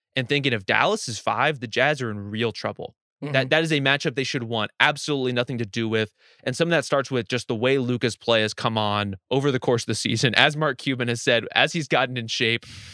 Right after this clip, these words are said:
Speaker 1: as he's, you know, sharpened his intellect. I think he said he's street smart. He's smart, like, in street smart, not in, you know, Harvard M B A grad smart. I don't know what any of that means.
Speaker 2: <laughs>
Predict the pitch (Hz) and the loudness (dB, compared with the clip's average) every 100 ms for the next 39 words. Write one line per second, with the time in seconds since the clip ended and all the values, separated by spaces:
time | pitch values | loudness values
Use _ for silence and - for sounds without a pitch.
0 | - _ 139 151 170 123 127 113 - 156 | -20 _ 0 0 -4 -4 -4 -2 0 2
1 | 143 165 147 139 - _ _ _ 131 135 | 2 0 -4 -6 -10 _ _ _ -8 -2
2 | 151 147 147 143 139 135 190 185 156 165 | -2 0 0 0 0 -2 -2 -2 0 0
3 | 160 131 113 - - 160 175 - 180 165 | 2 0 0 -4 -2 0 0 -2 0 2
4 | 170 180 180 165 - 165 180 117 - _ | 0 0 0 0 0 2 2 2 -4 _
5 | _ _ _ 143 131 127 113 - - 214 | _ _ _ -4 -2 -2 -4 -6 -2 -2
6 | - 135 117 110 131 160 160 131 107 - | -2 -2 2 2 4 2 2 0 -4 -6
7 | 127 120 - 165 151 147 139 135 143 131 | -2 -2 0 0 0 0 0 2 0 0
8 | 131 127 131 131 117 110 101 - 123 113 | 0 2 2 2 2 4 2 0 4 4
9 | 117 208 220 180 160 147 151 143 123 110 | 6 4 4 2 2 2 2 2 2 0
10 | 113 110 - | 0 -2 -6